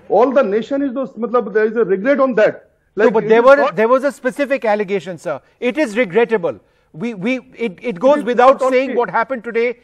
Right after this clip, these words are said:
Speaker 2: is a
Speaker 1: Vishnu,
Speaker 2: disgrace.
Speaker 1: Vishnu,
Speaker 2: But
Speaker 1: Vishnu,
Speaker 2: the allegation
Speaker 1: Vishnu,
Speaker 2: of sabotage, res-,
Speaker 1: Vishnu,
Speaker 2: reply to that, the allegation of sabotage.
Speaker 1: It is not about the sabotage, Vishnu. It is about the emotion. It is about the symbol.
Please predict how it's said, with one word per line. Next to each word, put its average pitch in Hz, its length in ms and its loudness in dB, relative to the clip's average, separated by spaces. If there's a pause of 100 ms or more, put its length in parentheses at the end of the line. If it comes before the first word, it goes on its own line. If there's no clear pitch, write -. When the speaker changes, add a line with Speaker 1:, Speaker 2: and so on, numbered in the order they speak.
(140)
Speaker 2:
is - 220 -4
a 208 60 2
Speaker 1:
Vishnu, - 180 0
Speaker 2:
disgrace. 285 480 -2
Speaker 1:
Vishnu, 247 400 -4
Speaker 2:
But 262 140 2
Speaker 1:
Vishnu, 208 220 0
Speaker 2:
the 262 100 -8
allegation 254 560 2
Speaker 1:
Vishnu, 285 140 2
Speaker 2:
of 233 100 0
sabotage, 214 680 0 (240)
res-, 220 200 -6
Speaker 1:
Vishnu, 185 200 -4
Speaker 2:
reply 269 320 2
to 302 120 -6
that, 214 300 -2
the 226 140 -10
allegation 247 680 -4
of 226 100 -8
sabotage. 175 600 -6 (580)
Speaker 1:
It 185 120 -8
is 214 160 0
not 196 220 0
about 208 260 0
the 208 100 2
sabotage, 180 640 0
Vishnu. 180 420 -2
It 180 100 -2
is 180 140 2
about 185 340 2
the 196 60 0
emotion. 190 560 -2
It 180 100 -6
is 185 60 0
about 190 260 0
the 214 80 0
symbol. 202 640 0